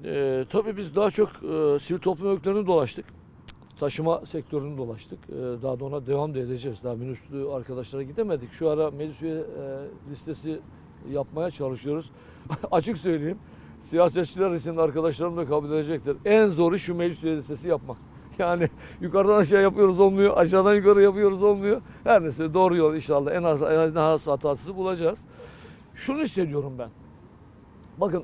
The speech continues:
az yapılmış, çok yapılmış. Ben hiç yorum yapmam. Yani konum gereği yorum yapmam. Bunun değerlendirmesini yapacak olan halkımızdır. Ama insanımız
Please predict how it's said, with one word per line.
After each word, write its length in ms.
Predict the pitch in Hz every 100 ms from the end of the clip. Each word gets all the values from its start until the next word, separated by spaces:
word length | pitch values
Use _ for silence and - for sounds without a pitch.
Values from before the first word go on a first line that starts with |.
| - 190
az 220 | 233 190
yapılmış, 380 | 170 160 151 -
çok 240 | 208 165
yapılmış. 360 | 151 139 135 120
Ben 100 | 170
hiç 140 | 208 160
yorum 260 | 151 147
yapmam. 280 | 104 - - - - - - - - -
Yani 260 | 139 135
konum 400 | - 165 190 175
gereği 240 | 143 143 151
yorum 260 | 135 139
yapmam. 300 | 113 - 82 - - -
Bunun 240 | 190 180
değerlendirmesini 800 | 165 165 160 156 151 156 139 147
yapacak 400 | 147 131 147 127
olan 240 | 139 151 190 - - - -
halkımızdır. 640 | 143 131 135 131 - 110 -
Ama 320 | 165 139 151 - - - - - - -
insanımız 640 | 185 - 220 196 139 -